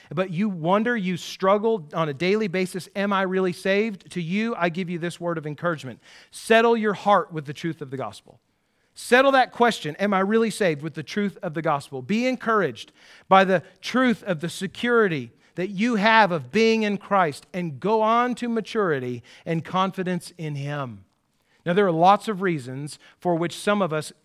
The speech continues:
uh, deal with this question, "Am I really saved?" Perhaps it is because you have some sort of ongoing besetting sin, some kind of sin in your life that you just can't seem to kick. It just keeps plaguing you. Just because you struggle to sin, even after you've placed your faith in Christ, that does not make you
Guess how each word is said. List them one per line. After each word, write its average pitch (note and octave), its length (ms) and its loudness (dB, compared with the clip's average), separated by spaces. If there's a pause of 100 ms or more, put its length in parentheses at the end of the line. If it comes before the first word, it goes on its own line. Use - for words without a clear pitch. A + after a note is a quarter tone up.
(380)
uh, E3+ 200 0
deal F#3 340 2
with D3+ 140 -4
this E3 160 -10
question, D3+ 440 -6
"Am D#3+ 140 -6
I D#3 60 0
really D3 260 -4
saved?" D#3 400 -4 (380)
Perhaps F#3+ 440 4
it F#3+ 100 2
is F3+ 100 -4
because F3+ 360 -4
you F#3 100 -2
have F3+ 100 -4
some G#3 180 -4
sort G3+ 220 -2
of F#3+ 180 -6
ongoing G3 600 2
besetting G3 480 0
sin, E3 400 -4
some F3+ 160 -8
kind G3+ 140 -4
of F#3 80 -6
sin A3 260 -4
in G#3 80 -2
your G3+ 80 -2
life G3+ 220 2
that F3 40 -12
you D3+ 80 -10
just A3 220 -10
can't A3 220 -8 (240)
seem A#3 280 0
to F#3+ 60 -2
kick. - 400 2
It D#3 80 -8
just G3+ 160 -10
keeps - 320 -6
plaguing G#3 560 0
you. C#3+ 420 -6 (480)
Just A3+ 200 -4
because B3 280 -2
you A3 60 -2
struggle A#3+ 480 2
to G#3+ 80 0
sin, G#3+ 380 0
even A#3 300 -2
after G#3 220 0
you've G3 320 -4 (220)
placed A#3 280 0
your G#3+ 80 -2
faith G#3+ 260 0
in F3+ 80 -4
Christ, G#3 300 2
that A3+ 120 -4
does G3 160 -2
not B3 260 0
make G#3+ 280 0
you G3+ 160 -2